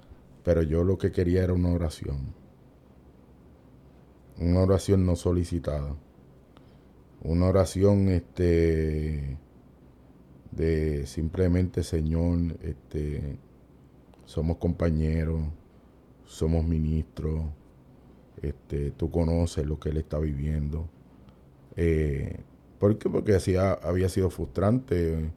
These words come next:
pararse en la verja de un hogar,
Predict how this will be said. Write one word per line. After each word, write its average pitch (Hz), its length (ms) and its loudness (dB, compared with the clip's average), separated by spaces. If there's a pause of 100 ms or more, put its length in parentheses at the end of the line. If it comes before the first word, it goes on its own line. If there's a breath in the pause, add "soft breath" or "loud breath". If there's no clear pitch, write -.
(400 loud breath)
pararse 82 460 0
en 85 100 0
la 80 120 2
verja 85 440 0
de 80 140 -2
un 80 280 -2
hogar, 80 380 -4